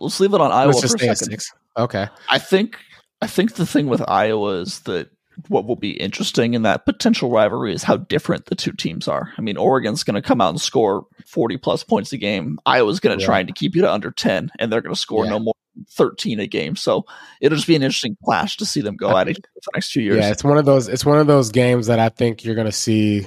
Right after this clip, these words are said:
Speaker 2: a lot of physicality. Um, who, who's gonna be the more physical team at the end of
Speaker 1: Yep.
Speaker 2: the day? And I think that's a good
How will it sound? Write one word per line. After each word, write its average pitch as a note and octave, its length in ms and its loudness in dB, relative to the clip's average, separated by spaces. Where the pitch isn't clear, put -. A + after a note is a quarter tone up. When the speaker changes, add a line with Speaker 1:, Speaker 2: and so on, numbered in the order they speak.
Speaker 2:
a A2+ 100 -4
lot G#2 240 2
of G2+ 80 -8
physicality. G2+ 1000 0
Um, F#2 500 -2
who, A2 240 2
who's A2+ 140 2
gonna A2+ 160 0
be G2 140 -2
the F#2 280 -2
more G#2 200 -2
physical F#2+ 380 0
team D#2+ 360 -6
at F#2+ 140 -2
the G2 80 -4
end F#2+ 80 -2
of - 40 2
Speaker 1:
Yep. F2+ 120 2
Speaker 2:
the F#2 60 -2
day? F2+ 80 -2
And F#2 100 -4
I F#2+ 40 -4
think - 200 -14
that's F#2+ 240 -2
a G2+ 80 0
good G2+ 500 2